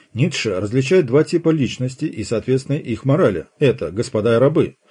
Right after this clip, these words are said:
Этическая теория, основанная на этой классификации, изложена в его книге "По ту сторону добра и зла", тысяча восемьсот шестьдесят шестой год. С одной стороны,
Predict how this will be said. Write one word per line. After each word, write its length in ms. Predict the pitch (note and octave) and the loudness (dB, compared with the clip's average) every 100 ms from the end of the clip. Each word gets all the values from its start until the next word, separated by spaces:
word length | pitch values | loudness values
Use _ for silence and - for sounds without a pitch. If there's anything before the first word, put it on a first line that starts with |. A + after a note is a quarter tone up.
| - - - | -20 -20 -4
Этическая 580 | D3+ F#3 A3 C#3 C3 A#2 | -2 0 -2 -4 -4 -2
теория, 420 | B2 C#3 G2 D#2+ - | 2 4 4 0 -6
основанная 480 | G#2 E3 F3 D3 | -4 0 0 2
на 180 | B2+ C3+ | 2 2
этой 160 | D3 B2+ | 0 -2
классификации, 800 | A2+ G2+ - - E3 - - - | -4 -4 -4 0 0 0 -10 -10
изложена 520 | A2+ G#2 D3+ D3+ D#3+ | -6 2 2 2 0
в 60 | C#3+ | -2
его 220 | A2 G#2+ | 0 0
книге 360 | - A2 B2+ D3 | -2 -4 -4 -2
"По 140 | A#2 | -2
ту 160 | A#2 C3 | 0 -2
сторону 380 | - B2 B2+ G#2 | 0 0 0 -2
добра 340 | G2+ G2+ G#2+ | -2 0 0
и 60 | A2 | 0
зла", 340 | C#3+ A2+ - _ - | 0 0 -2 _ -4
тысяча 380 | C3 D3 C#3+ | -4 -4 -6
восемьсот 440 | C3+ C3+ A#2 C3 B2+ | -6 -6 -6 -6 -4
шестьдесят 380 | A2+ G2 G2+ F#2+ | -6 -6 -6 -8
шестой 320 | - - G#2+ | -8 -6 0
год. 260 | B2+ - _ _ _ - - _ | 0 -2 _ _ _ -20 -20 _
С 80 | - | 0
одной 260 | G#3 B2+ | 2 2
стороны, 520 | G#2 A#2 B2+ C#3 E3 | 0 0 2 2 -2